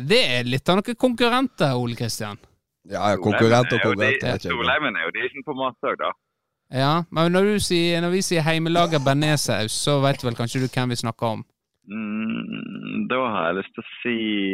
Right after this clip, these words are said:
Speaker 3: Øyvind Årdal.
Speaker 1: <laughs>
Speaker 2: Ingen, ingen kommentar.
Speaker 3: Er det, er det bom?
Speaker 2: Ingen kommentar.
Speaker 1: Åh, det var,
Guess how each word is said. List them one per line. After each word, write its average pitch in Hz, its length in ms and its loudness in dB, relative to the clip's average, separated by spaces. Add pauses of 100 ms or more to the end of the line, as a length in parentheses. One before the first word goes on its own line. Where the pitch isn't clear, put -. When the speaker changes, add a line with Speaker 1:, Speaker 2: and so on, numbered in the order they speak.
(160)
Speaker 3:
Øyvind 98 340 0
Årdal. 90 480 -2
Speaker 1:
<laughs> 180 40 -10 (2000)
Speaker 2:
Ingen, 127 340 0 (140)
ingen 110 180 0
kommentar. 101 380 0 (960)
Speaker 3:
Er 120 80 2
det, 123 640 2
er - 240 -2
det 247 140 0
bom? 220 100 -6 (2500)
Speaker 2:
Ingen 123 240 0
kommentar. 113 380 0 (300)
Speaker 1:
Åh, 214 600 4
det 214 160 4
var, 196 460 4